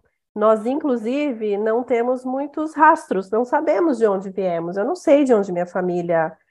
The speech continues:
veio, né? Porque tudo isso foi apagado, foi cortado.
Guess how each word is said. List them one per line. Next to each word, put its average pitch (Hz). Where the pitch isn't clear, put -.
veio, 180
né? 196
Porque 208
tudo 247
isso 285
foi 262
apagado, 240
foi 226
cortado. 185